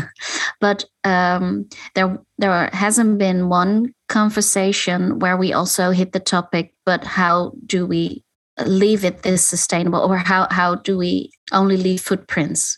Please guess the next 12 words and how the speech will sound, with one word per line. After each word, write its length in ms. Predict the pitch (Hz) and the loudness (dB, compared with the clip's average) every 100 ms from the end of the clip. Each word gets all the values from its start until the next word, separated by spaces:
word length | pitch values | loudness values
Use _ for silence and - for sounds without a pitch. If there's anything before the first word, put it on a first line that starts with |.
| 226 | -4
behind? 500 | 170 160 175 160 165 - _ _ _ - - | -4 -2 -2 -4 -6 -10 _ _ _ -10 -2
How, 280 | 185 180 - | 0 0 -2
how 180 | 180 185 | -2 -2
do 200 | 185 190 | 0 0
we 340 | 175 170 - - - - | 2 2 0 -6 -20 -4
keep 240 | 202 - | -2 0
it 260 | 165 - - - | -2 -2 -8 -4
nice 320 | 180 156 160 | 0 0 0
for 120 | - - | -2 -4
everyone, 540 | 170 185 170 160 165 165 | -2 -2 0 -2 -4 -6
actually? 480 | - - 160 160 - - - - - - | -4 -4 -2 -4 -8 -10 -6 -4 -4 -2
Uh, 520 | 160 156 160 160 160 | 0 2 2 0 0